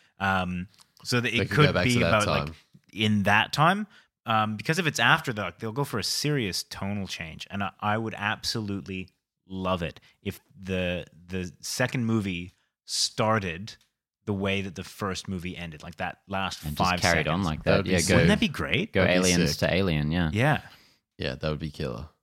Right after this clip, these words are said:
Speaker 1: Yeah, I, I would really enjoy that, for them to just really lean into that,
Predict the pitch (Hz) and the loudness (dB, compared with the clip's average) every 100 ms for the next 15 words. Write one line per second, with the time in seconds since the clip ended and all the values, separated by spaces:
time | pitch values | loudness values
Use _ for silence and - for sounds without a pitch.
0 | _ _ _ _ _ _ - 95 85 101 | _ _ _ _ _ _ -2 0 2 2
1 | 101 117 113 101 107 107 101 98 90 95 | 4 2 0 0 2 2 2 0 -2 -2
2 | 92 85 78 101 101 101 101 92 101 101 | -2 -2 -4 -2 -2 -2 -2 0 2 2
3 | 95 95 98 95 92 87 87 87 82 82 | 4 4 2 0 -2 -6 -8 -6 -8 -10